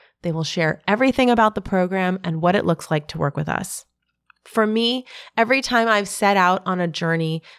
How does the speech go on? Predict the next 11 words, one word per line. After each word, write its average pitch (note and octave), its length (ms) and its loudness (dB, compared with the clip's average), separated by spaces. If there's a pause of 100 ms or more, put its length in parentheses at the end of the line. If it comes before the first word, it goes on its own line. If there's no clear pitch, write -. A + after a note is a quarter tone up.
(120)
that F3+ 160 0
was E3+ 160 2
a E3 100 -2
really G#3+ 720 0 (280)
big F3 340 0 (140)
lift, - 640 -4 (460)
I - 140 -2 (100)
always G3 440 2
looked D#3 380 -2
for D#3+ 500 -2 (220)
coaches C4+ 760 0